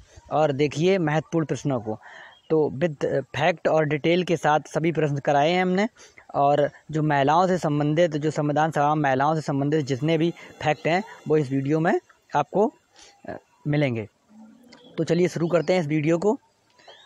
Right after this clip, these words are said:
संविधान सभा में महिलाओं की संख्या पन्द्रह थी। एक फैक्ट है कि संविधान सभा में कितनी, अगर क्वेश्चन बनता है कि संविधान सभा में कितनी महिलाएं थीं, तो इनकी संख्या पन्द्रह थी।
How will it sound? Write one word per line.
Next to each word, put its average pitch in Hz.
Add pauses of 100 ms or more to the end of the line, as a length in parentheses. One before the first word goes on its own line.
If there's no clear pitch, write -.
(920)
संविधान 180
सभा 175
में 175 (500)
महिलाओं 156
की 170
संख्या 180
पन्द्रह 139
थी। 110 (260)
एक 143
फैक्ट 156
है 175
कि 185
संविधान 151
सभा 151
में 175
कितनी, 165
अगर 147
क्वेश्चन 156
बनता 147
है 156
कि 170
संविधान 147
सभा 143
में 156
कितनी 165
महिलाएं 127
थीं, 160 (320)
तो 165
इनकी 151
संख्या 147
पन्द्रह 135
थी। 113